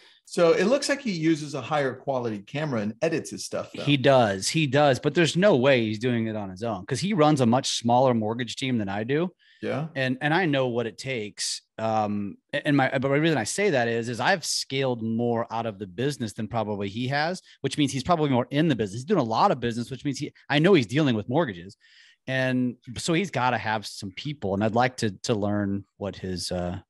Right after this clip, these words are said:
Speaker 2: what his strategy is.
Speaker 1: Well, that's the wrong Glenda Baker.
Speaker 2: That is definitely the wrong Glenda Baker. But
Speaker 1: But
Speaker 2: now that you're there.
Speaker 1: <laughs> Yeah,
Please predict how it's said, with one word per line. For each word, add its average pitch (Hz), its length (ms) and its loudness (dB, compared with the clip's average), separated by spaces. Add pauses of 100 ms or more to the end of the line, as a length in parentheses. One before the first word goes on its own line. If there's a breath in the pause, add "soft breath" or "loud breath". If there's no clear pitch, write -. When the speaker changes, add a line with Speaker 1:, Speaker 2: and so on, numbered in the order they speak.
(500)
Speaker 2:
what 95 120 -2
his 90 100 -4
strategy 98 440 -2
is. 82 240 -10 (320)
Speaker 1:
Well, 120 120 -2
that's 170 200 0
the 208 100 2
wrong 127 380 -2
Glenda 117 360 -6
Baker. 104 280 -8
Speaker 2:
That 135 400 2
is 117 180 4
definitely 110 680 0
the 92 120 -4
wrong 90 240 -6
Glenda 90 220 -6
Baker. 101 260 -2
But 139 160 4
Speaker 1:
But - 60 8
Speaker 2:
now 220 220 10
that 247 280 2
you're 160 120 8
there. 117 1000 4
Speaker 1:
<laughs> - 40 -2
Yeah, 226 540 6